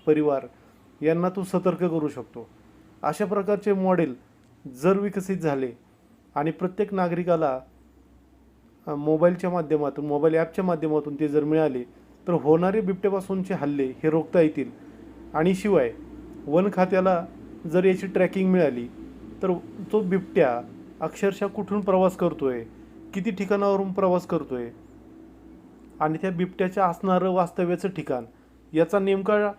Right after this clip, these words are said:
ठावठिकाणा घेऊन किंवा त्याच्या कळपाचा ठावठिकाणा घेऊन त्या ठिकाणी बंदोबस्त हा कायमचा केला जाईल. आणि अशा प्रकारची जर यंत्रणा राबवली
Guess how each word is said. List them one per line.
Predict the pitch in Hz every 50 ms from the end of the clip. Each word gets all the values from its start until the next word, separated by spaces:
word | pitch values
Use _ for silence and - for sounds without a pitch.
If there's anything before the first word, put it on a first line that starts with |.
| - - _ _ -
ठावठिकाणा | - 160 170 185 175 190 185 185 190 190 185 185
घेऊन | 180 156 156 135 127 120 120 - _ _ _ _ -
किंवा | - 180 185
त्याच्या | 185 185 202 185 208 208
कळपाचा | 196 196 196 196 196 185 202 202 196 202 202
ठावठिकाणा | 185 - 165 165 175 165 185 175 185 180 180 185
घेऊन | 180 156 147 131 127 131 147 - _ - _ _ - - - - - - - - -
त्या | 202 202
ठिकाणी | 190 196 185 185 190 190 190 185 190 190 196
बंदोबस्त | 208 208 160 151 170 175 175 170 185 180 185 180 185 -
हा | 180 - 170
कायमचा | 170 - 170 165 165 170 170 165 - 185 185 196 180 180 - - - - - - - -
केला | - 175 160 151 151
जाईल. | 139 131 127 127 123 120 - - - - - - -
आणि | 143 156
अशा | 175 170 175 175 - 208
प्रकारची | 190 214 214 214 220 220 214 - 220 208
जर | 202 220 208 208
यंत्रणा | 208 202 196 190 208 202 202 202 202 190
राबवली | 190 185 175 180 185 160 143 135 123